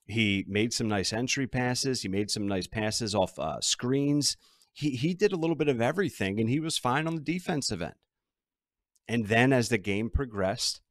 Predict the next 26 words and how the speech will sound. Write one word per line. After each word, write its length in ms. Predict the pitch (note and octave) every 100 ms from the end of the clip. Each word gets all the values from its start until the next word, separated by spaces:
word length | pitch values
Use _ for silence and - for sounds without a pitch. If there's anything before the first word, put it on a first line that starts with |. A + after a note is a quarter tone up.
| _ _
and 120 | -
he 60 | G2
got 260 | - G#2 G2+
in 60 |
a 40 | A#2+
rhythm, 360 | G#2+ G#2 A2+
got 220 | G2 F#2+
in 60 | A2+
a 60 | A#2+
flow, 540 | - G#2+ G2 A#2 A#2 -
got 160 | F#2+ G2
a 60 |
sweat 420 | - - G#2 A2
going, 460 | A2 G#2 G2+ G2 A#2+ _ _ _ _ _ _ _ _ _ _
he 120 | A2+
started 400 | B2 - G2 A#2
to 80 | -
pick 220 | - A#2
his 140 | B2 A2
spots 520 | - F2+ F#2 - - - _ _ _ _ _ _ _ _ _ _ -
a 60 |
little 340 | G#2+ A#2 B2 A#2+
bit 240 | A#2+ A2+
more 240 | G#2+ A2 B2
and 120 | A2+
more 360 | G2 F2 G#2+